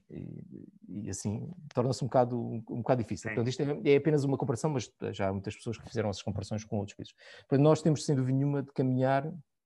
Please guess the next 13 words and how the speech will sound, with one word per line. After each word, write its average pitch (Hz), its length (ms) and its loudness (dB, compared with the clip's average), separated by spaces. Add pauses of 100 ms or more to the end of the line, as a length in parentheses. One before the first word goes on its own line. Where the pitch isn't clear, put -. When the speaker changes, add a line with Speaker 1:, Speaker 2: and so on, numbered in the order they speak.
(580)
Speaker 1:
e 90 240 -2
vai 87 140 -4
ser 104 120 -4
difícil 98 360 -2
agora 90 180 -4
depois 90 200 -8
do 90 60 -8
covid 92 300 -6
por - 60 -20
causa 95 200 -6
da 92 60 -8
dívida 98 260 -2
pública, 131 400 -8